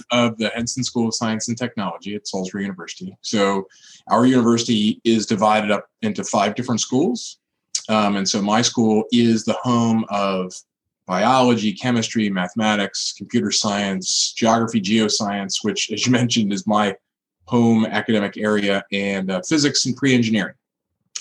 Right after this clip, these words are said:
Speaker 2: We also have a brand new program in data science. So all of that is in my school. We have about a hundred and twenty-five faculty that report to me. Um, and, um, but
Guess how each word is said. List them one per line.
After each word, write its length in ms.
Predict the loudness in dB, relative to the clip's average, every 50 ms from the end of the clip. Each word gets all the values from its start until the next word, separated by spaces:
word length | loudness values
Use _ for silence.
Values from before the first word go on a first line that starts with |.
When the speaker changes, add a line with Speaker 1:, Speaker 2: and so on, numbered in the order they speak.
| -2
Speaker 2:
We 80 | 0 2
also 160 | 2 4 4
have 100 | 4 2
a 60 | 2
brand 300 | 2 2 2 4 4 4 2
new 100 | 2 0
program 380 | 0 -2 0 0 0 0 -2
in 80 | -2 0
data 220 | 0 0 0 -2
science. 420 | -2 -4 -6 -8 -10 -10 -8 -6 -4
So 180 | -4 -4 -4 -2
all 380 | 0 2 4 4 4 4 4 2
of 80 | 2
that 300 | 0 0 0 0 0 -2 -6 _ _ _ _ _ _ _ _ _ _ _ -4
is 340 | -2 0 0 0 0 -2 0
in 200 | 0 2 2 2
my 200 | 2 2 0 0
school. 580 | 0 0 -2 0 0 2 2 4 4 4 4 4
We 160 | 4 4 2
have 240 | 2 2 2 0 0
about 540 | -2 -4 -2 2 4 4 4 4 4 2 0
a 40 | -2
hundred 340 | -2 -2 -2 0 0 0 0
and 80 | -2
twenty-five 600 | -4 -4 -2 0 0 0 0 0 0 0 0 0
faculty 560 | 0 0 0 0 0 0 2 2 2 2 0 -2 _ _ -6
that 120 | -4 -2
report 340 | -2 -2 0 0 0 0 0
to 80 | 0 0
me. 240 | 2 2 0 -2 -6 -12 _ _ _ _ _ _ _ _ _ _ _ -6 -2
Um, 500 | 0 2 2 4 4 2 2 0 -2 -4 _
and, 760 | 0 2 2 2 2 2 2 2 0 0 -2 -2 -4 -4 -4 -6 -8 -10 -12 _ -10
um, 440 | -8 -6 -6 -4 -4 -6 -8 -10 -4 _
but 320 | 2 2 2 2 0 -4